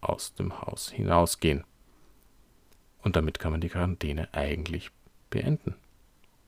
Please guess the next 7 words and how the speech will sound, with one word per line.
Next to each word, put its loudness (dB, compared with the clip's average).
Oder? 2
Wäre 10
das 4
nicht 4
viel 12
wirtschaftsfreundlicher, 4
viel 6